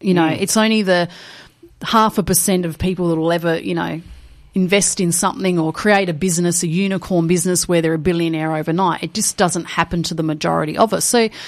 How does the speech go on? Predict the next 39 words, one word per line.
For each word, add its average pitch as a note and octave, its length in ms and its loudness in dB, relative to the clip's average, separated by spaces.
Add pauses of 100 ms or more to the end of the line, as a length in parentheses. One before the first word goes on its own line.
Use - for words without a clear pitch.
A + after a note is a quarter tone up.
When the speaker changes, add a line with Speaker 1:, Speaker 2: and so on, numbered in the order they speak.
(140)
Speaker 1:
we A3+ 120 2
get A#3 220 0
rich F#3+ 300 -4
slowly. F3+ 560 -2 (840)
And A3+ 120 2
especially C4 400 2
when B3 100 0
it - 100 -8
comes F3+ 320 -2
to F3+ 120 -4
re-, F3 120 -2
to - 220 -8
properties, B3 720 0 (420)
people B3+ 340 4
do F#3+ 240 0
get F3+ 220 -2
very, F#3+ 440 2
very E3 300 0
emotional D3+ 640 -6 (100)
about E3 340 -4
properties. - 600 -8
And F3 460 -2 (360)
we F#3+ 100 0
can F#3 180 -4
probably F3+ 320 0
tell F3+ 280 0
that F3 160 2
at - 80 -6
the F3 80 -2
moment, F#3 340 0
if, - 120 -8
especially F3+ 360 -2
if E3+ 60 -8
you F3 80 0
live E3+ 180 0
in D#3+ 80 0
Adelaide, F3+ 480 0
you'll E3+ 160 2
know E3+ 340 2